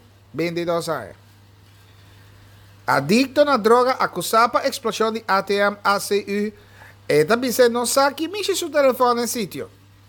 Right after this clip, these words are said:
Mm-mm. Abai com mais que cem e noventa e cinco mil florim.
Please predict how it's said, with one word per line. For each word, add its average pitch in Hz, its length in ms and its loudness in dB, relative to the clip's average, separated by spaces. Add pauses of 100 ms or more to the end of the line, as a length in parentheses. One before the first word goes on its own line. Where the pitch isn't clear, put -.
(140)
Mm-mm. 247 960 -6 (1800)
Abai 220 420 4
com 247 160 -10
mais 233 300 -2
que 247 140 -10
cem 269 440 -2
e - 20 -12
noventa 240 680 0
e 214 40 -6
cinco 240 600 -4
mil 214 480 -2
florim. 175 580 -2